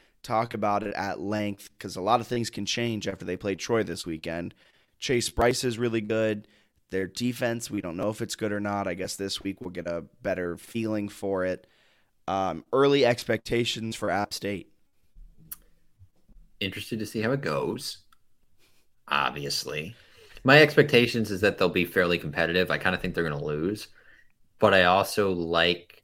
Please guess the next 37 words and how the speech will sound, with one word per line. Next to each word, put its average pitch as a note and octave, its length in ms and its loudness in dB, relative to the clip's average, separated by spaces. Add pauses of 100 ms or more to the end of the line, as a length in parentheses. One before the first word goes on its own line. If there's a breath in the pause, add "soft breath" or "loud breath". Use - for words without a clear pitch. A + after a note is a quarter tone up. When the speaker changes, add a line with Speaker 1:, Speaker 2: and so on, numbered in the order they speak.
(120)
Speaker 2:
I - 60 -14
feel C#3 200 -2
like D3 80 0
they A#2 100 -2
have G2 260 -2
a F2 60 -4
couple F#2+ 300 -4
guys D#2+ 440 0
who D#2 100 -12
could D2 180 -10
be, D2 160 -6
like, D2 280 -6
mismatches. - 640 -12
Like, - 120 -6
I D2+ 40 -4
think G#2 200 -2
Centeio, F#2+ 800 0 (400)
because F#2 300 -2
of F#2 60 -2
his E2+ 140 -2
legs, F2 480 2
is E2+ 60 -6
hard F2 220 0
to E2+ 60 -4
prepare D#2+ 380 -2
for. E2 520 -2 (580)
Chris C#3+ 200 6
Thornton's A2 340 2
a - 40 -14
freak, - 440 -14
man. A1+ 360 -12
Like, F#2 120 -4
the - 60 -2
dude B2 200 8
is G#2 120 2 (160)
always G2+ 440 4
open. D#2+ 480 -2